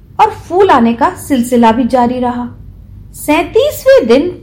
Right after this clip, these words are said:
फूल के साथ फिर एक खत आया। "हुजूर वाला, हम रानीखेत में हैं, क्या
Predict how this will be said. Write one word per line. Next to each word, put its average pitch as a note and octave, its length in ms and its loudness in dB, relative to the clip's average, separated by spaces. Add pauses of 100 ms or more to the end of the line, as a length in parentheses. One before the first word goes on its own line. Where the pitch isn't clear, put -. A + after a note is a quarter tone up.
फूल E4 220 -4
के D#4 160 -6
साथ B3+ 280 0 (320)
फिर D4 180 -4
एक - 360 -6
खत G3+ 240 -6
आया। - 380 -10 (1080)
"हुजूर D4 520 2
वाला, C4 300 2
हम D4+ 400 0
रानीखेत C4+ 640 -2
में A#3+ 120 -2
हैं, A3+ 380 -4 (720)
क्या G#4 200 2